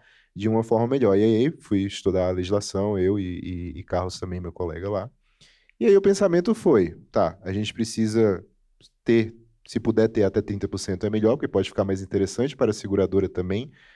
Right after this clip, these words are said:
é, adotar esse seguro com a cláusula de retomada, porque cinco por cento é um valor bem mais baixo, né? Trinta por cento pode ficar mais interessante.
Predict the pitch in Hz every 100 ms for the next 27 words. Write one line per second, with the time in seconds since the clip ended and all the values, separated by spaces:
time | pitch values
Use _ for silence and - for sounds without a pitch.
0 | _ - 95 90 87 87 55 - 95 92
1 | 113 127 - 95 113 135 101 92 90 90
2 | 85 92 147 131 117 156 92 - 87 -
3 | - 82 85 82 82 78 87 95 117 117
4 | 160 - 98 - 85 95 - 87 90 -
5 | 87 87 85 110 120 156 - 120 131